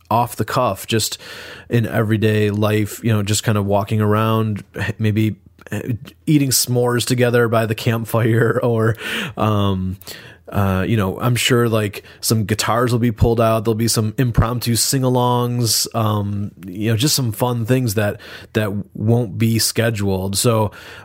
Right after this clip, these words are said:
um, those, those might actually be the best memories. And, um, and it's, it's sort of been, I know, um, Andrew said this at Hutch Moot a couple years ago, and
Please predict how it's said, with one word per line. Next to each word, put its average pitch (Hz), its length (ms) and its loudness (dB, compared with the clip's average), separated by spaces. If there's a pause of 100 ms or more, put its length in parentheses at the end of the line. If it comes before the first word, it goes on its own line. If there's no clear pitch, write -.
um, 101 500 0
those, 123 480 2
those 139 200 4
might 120 140 0
actually 110 320 0
be 110 380 2
the 107 180 -2
best 113 460 -2
memories. 101 840 0
And, 107 380 0 (340)
um, 101 280 0
and 117 140 -2
it's, 120 280 0
it's 143 100 2
sort 196 220 4
of 113 100 0
been, 123 400 0
I 120 100 2
know, 131 340 2
um, 107 420 -2 (100)
Andrew 123 440 2
said 113 260 0
this 113 280 0
at 120 180 -2
Hutch 107 260 -2
Moot 110 140 2
a 107 40 -2
couple 107 280 0
years 107 280 2
ago, 107 400 0
and 110 260 0